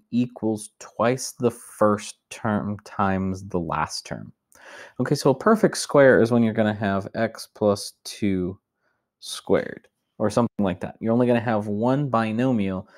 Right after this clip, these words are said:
but it's squared. That's a perfect square. Um, difference of square is where the middle term goes away. So instead of A X squared plus B X plus C, you just have A X squared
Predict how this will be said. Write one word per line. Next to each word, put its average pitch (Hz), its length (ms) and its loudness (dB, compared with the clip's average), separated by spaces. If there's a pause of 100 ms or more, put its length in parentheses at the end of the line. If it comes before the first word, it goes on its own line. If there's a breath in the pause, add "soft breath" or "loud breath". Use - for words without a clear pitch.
(220 soft breath)
but 87 140 0
it's 80 180 -2
squared. - 460 -2
That's 101 220 -2
a 110 60 0
perfect - 520 0
square. - 460 -6 (480 soft breath)
Um, 73 360 -8 (280)
difference 269 420 4
of 104 140 2
square 90 580 -2 (280 soft breath)
is 110 120 0
where 127 140 6
the 110 80 2
middle 147 320 4
term 117 280 0
goes 98 240 2
away. 98 360 -2
So - 160 0
instead 104 320 0
of 104 200 2 (140)
A 107 280 0
X - 280 -2
squared 92 500 -2
plus - 360 -4
B 92 580 -4
X - 360 -6 (100)
plus - 360 -2
C, 104 520 2 (380 loud breath)
you 120 80 6
just 123 260 2
have 98 200 4 (120)
A 92 160 2
X - 300 -6
squared 73 580 -4